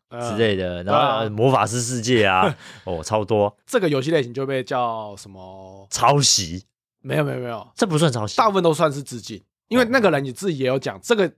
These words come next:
Speaker 1: 他的这个游戏方式也不是他独创的。
Speaker 2: 啊。
Speaker 1: 对，他只是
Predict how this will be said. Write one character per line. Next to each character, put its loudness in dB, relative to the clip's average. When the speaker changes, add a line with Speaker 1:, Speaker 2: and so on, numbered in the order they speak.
Speaker 1:
他 2
的 4
这 2
个 4
游 4
戏 2
方 2
式 -8
也 -4
不 -8
是 -4
他 2
独 -14
创 -10
的。 -20
Speaker 2:
啊。 4
Speaker 1:
对， 2
他 0
只 -6
是 0